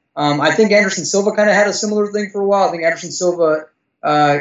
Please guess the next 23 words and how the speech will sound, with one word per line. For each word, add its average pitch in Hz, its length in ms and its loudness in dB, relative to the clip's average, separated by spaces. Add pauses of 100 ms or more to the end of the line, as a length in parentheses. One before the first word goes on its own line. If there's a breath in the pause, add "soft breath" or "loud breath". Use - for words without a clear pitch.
he 185 120 -2
was 180 160 2
doing 185 160 4
the 160 80 0
same 175 320 0
thing, 185 180 0
and 151 100 2
then 160 140 -2
Chris 165 260 -2
Weidman 165 360 2
saw 156 240 0
him 156 80 -2
as 139 120 -4
a 131 80 -6
human, 175 380 -6
and 151 120 -6
when 143 100 -2
he 139 40 0
saw 165 220 0
him 160 80 0
as 143 160 -4
a - 20 -6
human, 175 380 -6